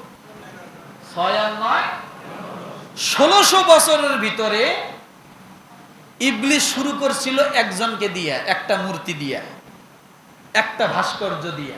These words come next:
তাই না? আর এই ষোলোশো বছরের ভিতরে পাঁচজন মূর্তি দাঁড়ায় গেছে। কয় মূর্তি? পাঁচজনকে খোদা মানা শুরু করে দিছে। আর এখন তো কত হাজার,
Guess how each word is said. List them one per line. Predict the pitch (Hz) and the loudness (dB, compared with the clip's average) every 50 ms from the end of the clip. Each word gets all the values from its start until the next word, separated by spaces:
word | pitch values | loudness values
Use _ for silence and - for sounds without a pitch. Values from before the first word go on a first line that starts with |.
| - - - | -14 -16 -10
তাই | - 165 165 | -8 -6 -6
না? | 175 196 214 240 330 - - - - - - - - - - - - - - - - - - - - - | -4 -4 -6 -6 -6 -8 -10 -14 -16 -18 -20 -20 -20 -20 -20 -20 -20 -20 -20 -20 -20 -20 -20 -16 -2 2
আর | 165 190 | 4 4
এই | 202 202 | 4 2
ষোলোশো | - - - - - 254 277 330 370 339 - 359 359 | 0 -2 -4 -4 0 0 2 4 4 2 4 2 4
বছরের | 359 339 320 - - 311 302 302 262 | 6 6 6 6 4 2 2 2 2
ভিতরে | 233 247 - - 247 233 254 269 262 - - - | 0 -2 0 0 2 6 6 6 4 4 2 6
পাঁচজন | 311 311 320 311 - - - 311 320 320 | 8 8 8 6 4 0 4 4 4 4
মূর্তি | 320 302 285 285 233 - - 269 | 4 2 0 0 0 0 -4 0
দাঁড়ায় | 226 226 208 208 196 185 170 | 2 4 6 6 6 4 4
গেছে। | 160 147 - - - 120 101 - - - - - - - - - - - - - - - - - - - - | 2 -2 -4 -6 -8 -10 -12 -14 -18 -20 -20 -20 -20 -20 -20 -20 -20 -20 -20 -20 -20 -20 -20 -20 -20 -8 4
কয় | - 233 269 294 | 6 8 8 8
মূর্তি? | 294 294 269 - - 247 190 139 117 - - - - - - - - - - - - - - - - - - - - - - - - - | 6 2 0 0 0 -2 -2 -2 -4 -8 -16 -20 -20 -16 -14 -12 -10 -10 -10 -10 -10 -12 -12 -10 -8 -8 -10 -10 -12 -16 -20 -20 -10 0
পাঁচজনকে | - 320 349 339 330 226 - 359 359 349 - 320 311 - - | 4 6 6 6 4 2 4 4 4 4 4 0 -2 -2 0
খোদা | 277 277 285 285 277 | -2 0 2 2 2
মানা | 262 262 262 247 - - | 2 2 0 0 -2 -2
শুরু | 220 202 202 165 | -4 -6 -6 -6
করে | 190 180 170 | -6 -6 -6
দিছে। | 147 147 - - - - - - - - - - - - - - - - - - - - - - - - - - - - - - - - - - - - - - - - - - - - - - - - - - - - - - - - - - - - - - - - | -8 -10 -12 -16 -18 -16 -16 -16 -16 -16 -18 -20 -20 -20 -20 -20 -20 -20 -20 -20 -20 -20 -20 -20 -20 -20 -20 -20 -20 -20 -20 -20 -20 -20 -20 -20 -20 -20 -20 -20 -20 -20 -20 -20 -20 -20 -20 -20 -20 -20 -20 -20 -20 -20 -20 -20 -20 -20 -20 -20 -20 -20 -20 -20 -8 -2
আর | 165 175 185 | 0 2 2
এখন | 190 190 190 240 240 - - | 2 2 0 0 -2 -2 -4
তো | 247 - - | -4 -4 0
কত | 208 196 196 226 | 0 0 0 0
হাজার, | 208 170 - - 151 160 160 180 196 190 | 0 -2 0 2 0 0 4 4 4 4